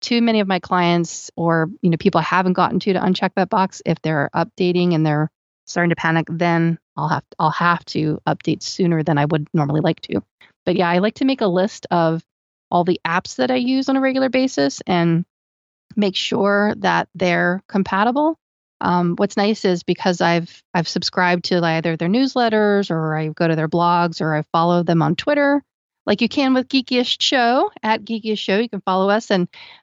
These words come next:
those, uh, sorts of things. Um, Lisa, you're really good about posting articles and things like that. That's been a really great resource for people. But, um, for the app developers, I recommend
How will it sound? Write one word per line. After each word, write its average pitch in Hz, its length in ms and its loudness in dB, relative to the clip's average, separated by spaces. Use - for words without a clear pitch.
those, 226 320 0
uh, 202 200 2
sorts 208 240 -4
of 208 80 -4
things. 214 380 -2
Um, 180 460 0
Lisa, 185 260 0
you're 214 140 2
really 196 160 2
good 190 160 0
about 175 260 0
posting 190 420 -2
articles 185 560 0
and 160 100 0
things 165 220 0
like 165 160 -2
that. 170 240 0
That's - 180 -6
been 165 320 0
a 175 80 0
really 170 280 0
great 165 240 -2
resource 185 400 -2
for 160 160 -4
people. 196 380 -2
But, 185 200 0
um, 175 180 2
for 185 120 -2
the 180 80 2
app 185 160 0
developers, 202 480 -2
I 180 60 2
recommend 170 600 0